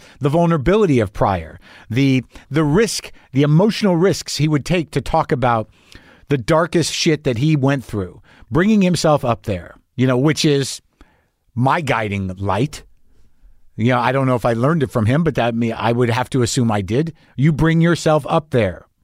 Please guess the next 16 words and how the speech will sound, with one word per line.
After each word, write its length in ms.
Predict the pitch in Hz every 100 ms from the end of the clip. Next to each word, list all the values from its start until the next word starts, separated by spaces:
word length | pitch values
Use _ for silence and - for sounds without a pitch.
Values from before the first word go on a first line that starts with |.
| _ -
in 140 | 139
all 300 | 139 147 160
of 100 | 143
your 160 | 131 131
fucking 440 | - 123 - 107
darkness, 460 | 113 104 101 95 -
in 120 | 131
all 260 | 127 139 156
of 100 | 117
your 200 | 123 - - _
foibles, 540 | - 156 131 107 101
in 100 | 123
all 280 | 127 139 147
of 100 | 120
your 120 | 120
insanity. 760 | 110 101 - 170 175 120 90